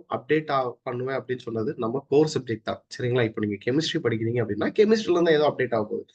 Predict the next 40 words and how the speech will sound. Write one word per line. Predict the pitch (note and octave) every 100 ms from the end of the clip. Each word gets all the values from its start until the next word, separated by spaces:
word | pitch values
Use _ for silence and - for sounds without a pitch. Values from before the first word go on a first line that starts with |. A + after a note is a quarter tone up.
| - - - B2
மேத்தமெட்டிக்ஸ் | D#3+ G#3+ G#3 F#3 -
படிக்கிறீங்கன்னா | C3 B2+ C#3+ G#3
மேத்தமெட்டிக்ஸ்ல | F#3 G3 G#3 F#3+ F3+ D#3+
இருந்தா | D#3+
ஏதோ | C#3 C#3+
அப்டேட் | C3+ B2+ B2
ஆக | A2+
போகுது. | A2 - - - - _
சரிங்களா? | E3+ E3 D#3+ C3+
பிசிக்ஸ் | E3+ G#3 -
படிக்கிறோம்னா | D#3+ B2+ A#2+ G#3
பிசிக்ஸ்ல | A3+ A3 G#3+ F#3+
இருந்தா | F3 E3+ E3
ஏதோ | D3 D3+
அப்டேட் | C3 - B2+
ஆக | B2
போகுது. | A2+ G#2+ - - - -
இப்போ | _ A#2
எக்கனாமிக்ஸ் | A2 G#2+ F3+ G#3+ G3+ -
படிக்கிறோம் | C#3+ C3 C#3
அப்படின்னா | A#2 G2 G2+
நமக்கு | E3+ E3 F3
அதுல | E3+ F3
பயோடெக்னாலஜி | C#3+ D3+ F#3+ F3+ E3 D#3 D3 C#3+ -
கான்செப்டை | C3 C3+ - -
உள்ள | D#3+ C3
வைக்க | C3 B2
போறது | A#2 A2+ G#2+
கிடையாது. | G2 F#2+ G#2+ - - - _ -
அஹ், | A2+ A2+ - _ -
காமர்ஸ் | C#3 F3+ A3 -
படிக்கிறோம் | E3 D#3 D#3
அப்படின்னா | C3 C3 A3
கம்ப்யூட்டர் | G3+ G#3+ A#3+ A3+
சயின்ஸ் | G3+ F#3
சிலபஸ் | E3 D#3+ D#3
உள்ள | C#3
வைக்க | D3 B2+
போறது | B2 A#2+
இல்ல. | A2